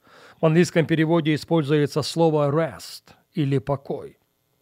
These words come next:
«Ибо кто вошёл в покой его», десятый стих, Евреям четыре десять, «тот и сам успокоился от дел своих, как и Бог от своих».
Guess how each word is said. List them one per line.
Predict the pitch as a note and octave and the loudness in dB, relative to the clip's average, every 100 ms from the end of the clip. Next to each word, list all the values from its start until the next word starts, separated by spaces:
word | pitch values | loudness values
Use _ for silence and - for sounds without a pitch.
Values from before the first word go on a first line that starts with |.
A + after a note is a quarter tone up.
| _ _ - | _ _ 2
«Ибо | A#3+ A#3+ | 6 6
кто | - D#4 D4+ | 4 2 4
вошёл | B3+ - C#4 | 4 4 2
в | G#3 | 2
покой | - B3 - C4 | 2 2 4 2
его», | A3 B3+ A3+ D4 | 2 -2 -2 -4
десятый | G#3 D3+ - F3+ D#3+ | -2 -4 0 -2 -2
стих, | B2+ - B2+ G#2+ | -8 -8 -14 -4
Евреям | D#3+ D3+ F#3 E3+ | -2 2 2 2
четыре | C3 F3 F#3+ D#3+ | 0 -2 0 -2
десять, | D3+ D#3 A#2 - - _ _ _ _ - | 0 -2 -4 -12 -20 _ _ _ _ 0
«тот | D#3+ E3 | 2 2
и | |
сам | - G3+ G#3 | 2 2 4
успокоился | G#3 - F#3+ E3+ E3+ E3+ D3+ E3 | 2 0 -2 0 4 4 2 0
от | E3 F3+ C3+ | -2 -2 -4
дел | A#2+ A#2 G#3 A3+ | -6 -2 2 2
своих, | F3 - C#3 C3+ A2+ | 0 -6 -6 -6 -6
как | D#3 C#3 | -6 -4
и | C#3+ | -4
Бог | C3 C3+ F3 D#3 - | -2 2 2 -2 -10
от | D#3+ | -12
своих». | - D3 D3 B2 - | -12 -12 -10 -12 -20